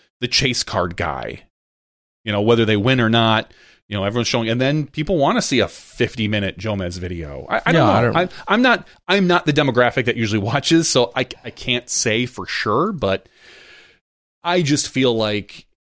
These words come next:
Speaker 1: eh, you, you kinda gotta make, you gotta make some sacrifices at some point. So, anyway, so we see Jomez getting the second card coverage from the D G N cameras, which means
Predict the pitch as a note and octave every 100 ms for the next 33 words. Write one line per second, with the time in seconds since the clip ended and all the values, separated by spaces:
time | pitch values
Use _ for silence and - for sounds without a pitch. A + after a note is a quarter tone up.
0 | _ _ - B2+ - - D#3+ C#3+ B2+ A#2+
1 | - C#3 C#3+ A#2+ A#2 A#2 G#2 G#2 F#2+ -
2 | - - - _ _ A2 G#3 E3 C3+ A#2
3 | A2 B2 A2+ - F#2 - F#2 F2 - D2
4 | A1+ C2+ _ - - - - - - _
5 | - - E2 - - - - G3 D#3+ -
6 | - G3+ A3 - A3 D#3+ C3+ F#3 F#3 E3
7 | B2 D3 C#3+ C#3 C#3 B2 B2 A#2 A#2 -
8 | - D3+ D3 - C3 B2+ A#2+ A2+ - -
9 | B2+ A#2+ A#2 A#2 - - B2 A2+ A2 G#2+
10 | - - _ - A#2 A#2 A#2 A2+ A2+ A2+
11 | G#2 A2+ A2 A2 A2 G#2 - _ C#3+ C4+
12 | A#3+ C4 A3+ G3+ G3